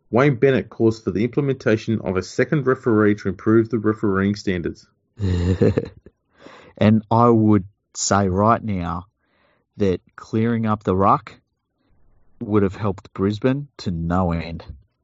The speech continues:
Speaker 2: And
Speaker 1: Mm.
Speaker 2: that is the only reason he would say that, to help
Speaker 1: Exactly right.
Speaker 2: his team.
Speaker 1: Um,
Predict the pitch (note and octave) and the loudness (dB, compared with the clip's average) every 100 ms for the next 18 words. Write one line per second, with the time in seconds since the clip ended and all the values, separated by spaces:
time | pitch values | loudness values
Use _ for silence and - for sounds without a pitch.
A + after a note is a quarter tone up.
0 | _ _ _ _ - G2 C#3+ G#2+ - A2+ | _ _ _ _ -6 0 0 0 0 2
1 | A2+ G#2 F#2+ F#2 _ A#2 B2+ B2 A2 G#2+ | 2 -2 -4 -6 _ 0 2 2 4 2
2 | G2+ G2 G2+ F#2+ F#2 - F2+ E2+ - - | 0 -4 -2 -2 -2 -4 -4 -6 -10 -14
3 | _ _ _ - E2 F#2 F#2 - F2 E2 | _ _ _ -6 -2 -2 -4 -6 -6 -4
4 | F#2 - - D#2+ _ _ _ _ _ _ | -6 -6 -12 -14 _ _ _ _ _ _
5 | - _ _ _ - G2 G2 F#2+ F#2+ F#2 | -20 _ _ _ -8 -4 0 0 -2 -4
6 | F#2+ | -8